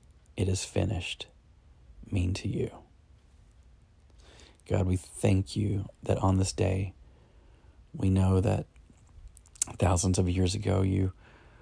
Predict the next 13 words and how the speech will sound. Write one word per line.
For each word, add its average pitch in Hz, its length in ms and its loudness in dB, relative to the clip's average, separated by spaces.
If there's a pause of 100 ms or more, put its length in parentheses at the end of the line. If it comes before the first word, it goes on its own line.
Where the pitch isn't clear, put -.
(920)
went 98 340 2
through 92 580 2 (260)
such - 340 -4
brutal 92 1080 0 (1600)
and 92 440 0 (280)
just - 560 -4 (320)
so - 280 0
much 95 300 0
pain, 87 580 -2 (1600)
even 104 300 4
before 98 640 0 (380)
you 98 240 2
were 98 400 -2